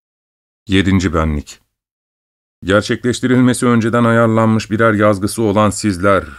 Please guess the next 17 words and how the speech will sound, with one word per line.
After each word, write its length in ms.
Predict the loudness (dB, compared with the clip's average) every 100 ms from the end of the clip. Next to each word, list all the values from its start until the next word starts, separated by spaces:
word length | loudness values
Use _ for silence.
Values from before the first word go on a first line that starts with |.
| -20 _ _ _ _ _
neden 340 | -2 0 0 0
bu 140 | 0
adama 320 | 0 0 -2
karşı 320 | -2 -4 -4
isyana 560 | -6 -6 -6 -4 -2 -4
kalkıyorsunuz? 1200 | -4 -4 -4 -8 -8 -8 -10 -12 -10 -12 -14 -16 _ _ _ _ _ _ _ _ _ _ _ -8
Ah, 440 | -4 -2 -2 -8 -16 _ _ _
keşke 460 | -6 -6 -4 -2
ben 240 | 0 0 0
de 240 | -4 -6 -18 _ _
sizler 520 | -8 -6 -4 -2 -2
gibi 460 | -4 -6 -6 -8 -12 _ _ _ _ _
önceden 460 | -4 -2 0 0 0
ayarlanmış 720 | 2 2 0 0 0 0 -4
bir 200 | -6 -4
benlik 380 | -2 -2 -4 -6
olsaydım. 720 | -8 -6 -6 -6 -8 -12 -14